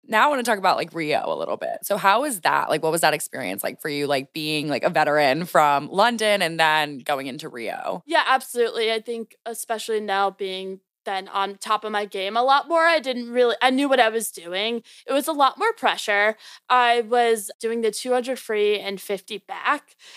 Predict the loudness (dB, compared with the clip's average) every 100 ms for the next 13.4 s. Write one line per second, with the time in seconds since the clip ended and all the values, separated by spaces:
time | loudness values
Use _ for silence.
0 | -10 -6 -2 4 4 4 -2 -6 -2 -4
1 | -4 -2 0 0 -4 -6 -6 -4 -2 0
2 | 0 0 0 0 2 2 0 0 -2 -2
3 | -6 -8 -8 -8 -4 -2 -2 -2 -4 -18
4 | -20 -14 -8 0 4 4 0 -6 -4 -2
5 | -2 -2 -4 -2 -2 -2 -4 -4 -4 0
6 | 2 0 -6 -6 -4 -4 -2 2 2 2
7 | -2 -8 -8 -6 -6 -8 -12 -10 -10 -12
8 | -8 -6 -6 -6 -8 -6 -6 -6 -8 -6
9 | -2 -2 -2 -2 0 -2 -4 -4 -2 -2
10 | -4 -12 -18 -20 -8 -4 0 4 4 2
11 | _ _ -8 -6 -4 2 4 4 2 0
12 | -2 -2 -4 -2 2 2 2 _ -10 -6
13 | -4 -4 -4 -6